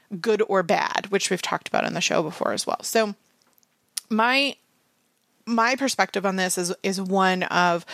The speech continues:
I've been through this. My, you know, whole family on both sides has a history of this. And when this weight loss program for kids came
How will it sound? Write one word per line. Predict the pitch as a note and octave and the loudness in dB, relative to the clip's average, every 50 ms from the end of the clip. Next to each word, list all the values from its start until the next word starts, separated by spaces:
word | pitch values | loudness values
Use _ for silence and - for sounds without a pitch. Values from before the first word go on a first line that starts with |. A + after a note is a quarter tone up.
| - - - - - - - - | -14 -12 -12 -14 -14 -14 -6 -2
I've | G#3+ G3+ F#3+ F3+ - - | 2 2 2 0 -2 0
been | - G#3 G3+ A3 | 0 2 2 0
through | A#3 - C4 C4 B3+ | -2 -2 0 0 2
this. | B3 C4 B3+ B3 B3 - - - - - - | 4 4 2 2 2 0 -2 -4 -4 -4 -4
My, | - G3 G3 F#3 F3 F3 F3 E3+ _ _ _ _ _ _ _ _ | -2 0 2 2 2 0 -2 -4 _ _ _ _ _ _ _ _
you | - G#3 F#3 | -6 -4 -2
know, | F3 F3 - | -2 -2 -4
whole | - - - - A#3+ B3+ C4 C4 | -6 -6 0 2 2 4 2 2
family | - - A3+ A3 A3 A3+ A3+ A3+ A3+ | 2 2 2 2 2 2 2 2 2
on | - - F#3 E3+ | 2 0 -2 0
both | - F#3 F#3+ G3+ - | 2 2 2 2 0
sides | - - G3 F3+ F3+ F3 F3 F3+ F#3 F#3+ F3+ - | 0 2 2 4 4 4 4 2 2 0 0 -2
has | - - F#3+ F#3 F3+ F3 - - - | 0 2 2 2 2 0 -2 -4 -4
a | - | -4
history | E3+ E3+ G#3 G3+ - - - A3 A3+ G#3+ | -2 0 0 0 0 0 0 2 2 2
of | G#3+ G#3 G3 | 2 0 2
this. | G#3 G#3+ G#3+ G#3+ G#3+ - - - - - - - - - - - - | 2 2 2 2 0 -4 -6 -8 -10 -14 -12 -12 -12 -12 -12 -8 -2
And | - G#3+ G#3 G3 F#3+ F#3+ F#3+ F#3 F#3 F#3 F3+ - - - - _ _ - | 0 2 4 4 4 4 4 2 2 0 0 0 0 -2 -4 _ _ -6
when | - G#3+ G3+ F#3+ G#3 G#3 G#3 G#3+ G#3+ G#3+ G#3 G#3+ G#3+ G#3+ G#3+ - _ _ _ _ _ _ _ _ _ _ _ - | -2 0 2 4 4 4 4 4 4 4 2 2 2 0 0 -2 _ _ _ _ _ _ _ _ _ _ _ -6
this | G3 F3+ G3+ F#3 F#3 - - - - - | 0 2 4 4 4 2 0 -2 -4 -6
weight | G#3+ F#3+ F3+ E3 G#3 A#3+ - - | -4 -2 2 2 2 2 2 2
loss | A#3+ A3 G#3 G3+ - - | 2 2 2 2 0 -4
program | - - A3 G3+ G3 F3+ F#3+ G3 F#3+ F#3+ G3+ | -4 0 0 0 2 2 2 4 4 2 0
for | G3 - F#3 F#3 - | -2 -2 -2 -2 0
kids | - G#3 G3+ G3 F#3+ F#3+ F#3 - - | 2 2 2 4 2 2 0 -2 -4
came | - - - G#3 G3 F#3+ F#3+ | -2 -2 0 0 0 0 0